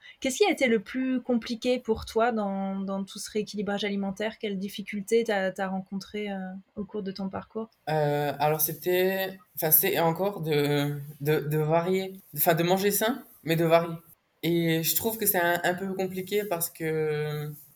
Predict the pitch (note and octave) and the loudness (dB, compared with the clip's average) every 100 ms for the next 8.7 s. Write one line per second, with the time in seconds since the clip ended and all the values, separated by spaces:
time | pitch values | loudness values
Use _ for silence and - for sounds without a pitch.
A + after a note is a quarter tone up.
0 | - D#3+ D#3 D#3 D#3 E3 D#3 - E3 D#3 | -4 2 4 4 2 0 2 0 0 0
1 | E3 D#3+ D#3 E3+ E3 E3+ D3+ D3 C#3 C#3 | 0 0 0 0 0 0 -2 -2 0 0
2 | C3+ C3 C3 C3+ - - C#3 D3+ D#3 D3 | -2 -6 -8 -12 -10 -4 -2 -2 -4 -6
3 | - F#3 C4+ - _ _ - D3 E3+ D3+ | -6 -6 -8 -10 _ _ -10 -8 -4 -2
4 | D#3+ E3+ A3 - _ - D3+ D#3+ D#3 D#3+ | -2 -2 -4 -6 _ -4 -2 -2 -2 -2
5 | E3+ E3 D#3 D#3 D3+ C#3 C3+ C3 C3+ C3+ | -2 -2 -2 -2 -2 -8 -8 -6 -8 -10
6 | - - A3+ A3 A3 A#3+ A#3 A#3 A#3+ A#3+ | -16 -2 0 2 2 2 2 0 6 6
7 | A3 G#3+ G#3+ A3+ A3 - G#3+ G#3+ G#3+ G#3 | 6 4 4 6 6 2 0 2 2 0
8 | G3+ A#3+ A#3 - G#3+ G#3+ | 0 -2 -2 -4 -4 -4